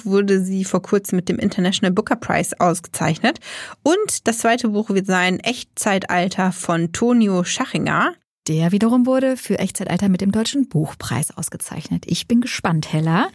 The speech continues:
Speaker 1: Ich freue mich auch drauf. Wenn ihr in der Zwischenzeit uns schreiben wollt, dann schickt uns eine Mail an buchclub at bild der frau punkt de.
Speaker 2: Alle Bücher, über die wir heute gesprochen haben, findet ihr in den Shownotes, falls ihr da was nachbestellen wollt.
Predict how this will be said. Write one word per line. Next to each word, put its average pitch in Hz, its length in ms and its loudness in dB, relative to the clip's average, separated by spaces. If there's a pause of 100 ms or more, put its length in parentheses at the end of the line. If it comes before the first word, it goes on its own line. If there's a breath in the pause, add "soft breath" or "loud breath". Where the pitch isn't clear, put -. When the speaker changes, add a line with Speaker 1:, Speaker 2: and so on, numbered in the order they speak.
(140)
Speaker 1:
Ich 247 160 0
freue 214 180 2
mich 208 200 2
auch 247 140 2
drauf. 320 480 0
Wenn 220 440 2
ihr 262 200 0
in 247 80 2
der 226 120 0
Zwischenzeit 233 520 -2
uns 190 160 4
schreiben 240 400 -2
wollt, 226 320 2
dann 175 220 0
schickt 247 240 -2
uns 202 120 0
eine 180 200 2
Mail 202 300 2
an 180 200 2
buchclub 254 420 -2
at - 200 -6
bild 180 200 2
der 180 80 2
frau 160 340 -2
punkt - 460 -8
de. 294 280 0 (260)
Speaker 2:
Alle 175 200 4
Bücher, 208 400 2
über 175 160 0
die 185 140 0
wir 185 120 2
heute 180 160 0
gesprochen 180 480 0
haben, 175 160 4
findet 214 380 2
ihr 180 200 0
in 165 140 4
den 151 160 2
Shownotes, 160 880 2
falls 151 240 -4
ihr 165 60 -6
da 160 280 -4
was - 280 -6
nachbestellen 165 760 0
wollt. 170 300 0